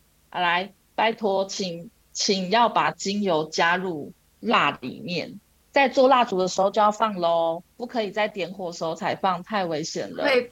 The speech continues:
Speaker 2: 崩啊。
Speaker 1: <laughs> 精油有挥发性，嗯，因为精油真的都是浓缩的，所以它其实有很高度的挥发性，所以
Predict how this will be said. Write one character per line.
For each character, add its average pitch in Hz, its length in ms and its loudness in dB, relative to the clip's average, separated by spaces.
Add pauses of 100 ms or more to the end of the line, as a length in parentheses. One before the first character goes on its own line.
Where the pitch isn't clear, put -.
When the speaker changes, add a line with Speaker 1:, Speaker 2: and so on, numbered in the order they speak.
Speaker 2:
崩 208 220 0
啊。 185 200 2
Speaker 1:
<laughs> 277 60 2 (1120)
精 285 240 0
油 240 240 8
有 202 160 8
挥 208 220 6
发 208 240 2
性， 208 320 -4
嗯， 202 280 -4
因 254 140 4
为 285 80 6
精 254 300 0
油 214 160 6
真 220 120 2
的 208 140 4
都 190 140 4
是 196 180 0
浓 165 300 -4
缩 160 280 -4
的， 151 300 -2
所 208 240 0
以 226 320 0 (220)
它 247 160 2
其 247 160 -2
实 190 160 -4
有 170 200 4
很 160 220 -10
高 175 240 -2
度 190 160 -8
的 165 180 -8
挥 156 200 -4
发 156 240 -6
性， 165 320 -10
所 214 200 4
以 226 280 2